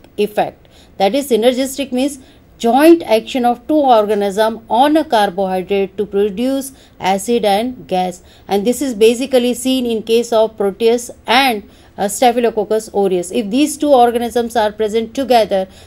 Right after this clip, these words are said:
they can ferment the lactose with the production of acid and gas, and we can wrongly presume that coliforms are present. Hence, this is called as,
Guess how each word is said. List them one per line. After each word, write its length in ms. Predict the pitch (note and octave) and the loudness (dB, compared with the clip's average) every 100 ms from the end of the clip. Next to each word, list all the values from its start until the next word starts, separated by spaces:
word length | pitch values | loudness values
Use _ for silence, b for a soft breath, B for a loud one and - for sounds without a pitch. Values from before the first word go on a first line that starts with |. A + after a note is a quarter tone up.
| B | B
they 240 | - C4 | 2 2
can 320 | B3+ B3 A3+ G#3+ | 2 -2 -2 -2
ferment 460 | A3+ G3 A#3 B3 | -2 -2 -2 -2
the 60 | A#3 | 0
lactose 460 | G3 G3 G#3 A3 | 0 -2 0 -2
with 140 | G3+ F#3 | -2 -6
the 80 | G3+ | -6
production 440 | G3 G3+ G3 F#3+ | -6 -6 -4 -4
of 140 | F#3 | -4
acid 300 | F#3 F#3 A3 | -2 -4 -2
and 160 | G3 F#3+ | -4 -2
gas, 280 | G#3 A3+ A3+ B B | 0 0 -2 B B
and 160 | A3 A3 | -2 -2
we 140 | A#3+ | 0
can 240 | A#3+ G#3+ | 0 0
wrongly 580 | F3 G3 A3 C#4 D#4 D4+ | 2 4 6 6 6 4
presume 720 | C4+ A#3 G3+ G3 B3 B3+ B3+ | 0 -2 -2 -2 0 2 2
that 340 | G3 G3 G#3+ G#3 b b - | 4 4 2 -2 b b -4
coliforms 600 | G3+ A3 G#3+ F3+ F3+ F#3+ | 0 0 0 -6 -2 0
are 220 | G3+ B3+ - | 0 -2 -8
present. 400 | - F3+ F3+ E3+ - - | -4 -4 -2 -6 -6 -4
Hence, 340 | G#3 C4+ C#4+ | 2 2 0
this 180 | B3+ B3+ | -4 -4
is 140 | B3 | -6
called 300 | - G3 G3 | 2 4 4
as, 280 | F#3+ G3 - | 2 0 -4